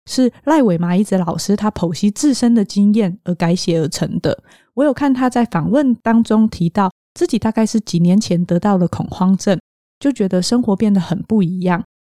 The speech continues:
事事都没有办法顺心如意，甚至是觉得自己失去了感受快乐的能力。他也发现，其实他持续接触了各式各样的人，逐渐的变得好像可以期待明天的到来。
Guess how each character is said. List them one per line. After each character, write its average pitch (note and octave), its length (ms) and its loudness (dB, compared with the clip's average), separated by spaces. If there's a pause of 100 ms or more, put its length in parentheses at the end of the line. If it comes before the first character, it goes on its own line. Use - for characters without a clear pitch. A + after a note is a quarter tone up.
事 F4 160 0
事 D#4 180 0
都 C4 140 0
没 B3 100 4
有 G3+ 80 4
办 G3 180 2
法 F3 140 -4
顺 F#3 240 0
心 E3+ 220 2
如 D#3 240 0
意， F#3 180 0 (300)
甚 C4+ 180 2
至 C4 160 0
是 B3+ 160 0
觉 G3+ 200 -2
得 F#3+ 100 0
自 A#3+ 140 -2
己 G3+ 120 -2
失 A3 280 0
去 A#3 200 0
了 G3 120 2
感 D#3+ 200 -4
受 G#3+ 220 0
快 C4+ 260 0
乐 A#3 160 4
的 E3+ 140 0
能 E3+ 300 0
力。 F#3+ 200 0 (540)
他 C4+ 140 0
也 A3+ 100 4
发 G3+ 180 -2
现， G#3 240 0
其 B3+ 180 -2
实 D4 200 2 (240)
他 - 160 -4
持 - 260 0
续 C4+ 220 2
接 C4+ 240 0
触 C4+ 220 0
了 G3 100 2
各 C#4 180 0
式 A#3+ 180 -4
各 A3 180 2
样 G3+ 200 2
的 E3 120 2
人， D#3+ 280 0 (240)
逐 G#3 200 2
渐 C#4+ 300 2
的 F#3 260 0 (160)
变 B3 180 2
得 G#3 80 4
好 E3 200 -2
像 C#4 220 0
可 A3 160 0
以 G#3 120 2
期 E3 240 -2
待 G3+ 180 2
明 E3+ 200 4
天 F#3 180 2
的 F3 80 2
到 F3 260 -2
来。 F3+ 300 -2